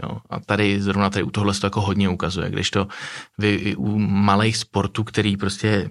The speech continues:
mm, jsou na olympiádě nebo někde, tak tam dokážete si relativně snadno získat nějaký a nový fanoušky, prostě minimálně na tu osobnost, která je v tom úspěšná, jo. Jinak jako prostě z, z jakého důvodu je přenos Martiny Sáblíkový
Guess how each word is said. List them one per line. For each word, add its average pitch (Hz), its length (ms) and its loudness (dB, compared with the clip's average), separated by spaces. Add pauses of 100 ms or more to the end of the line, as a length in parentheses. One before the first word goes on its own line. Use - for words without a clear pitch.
mm, - 840 -6
jsou 107 180 2
na 107 120 4
olympiádě 104 540 2
nebo 104 160 2
někde, 104 240 2
tak 98 160 -2
tam 107 160 2
dokážete 101 600 0
si 107 180 -2
relativně 104 340 0
snadno 101 280 0
získat 101 360 -2
nějaký 98 460 0 (540)
a 92 520 2
nový 101 280 2
fanoušky, 98 560 0
prostě - 280 -4
minimálně 98 420 2
na 101 80 2
tu 101 120 -2
osobnost, 98 360 -2
která 98 160 0
je 95 60 0
v - 40 -6
tom 98 140 0
úspěšná, 95 500 -2
jo. 95 180 -4
Jinak 90 260 -4
jako 90 220 -2
prostě 90 500 -6
z, - 240 -10
z 104 40 -6
jakého 101 300 0
důvodu 98 300 2
je 95 280 2 (140)
přenos 101 340 0
Martiny 101 360 2
Sáblíkový 95 680 0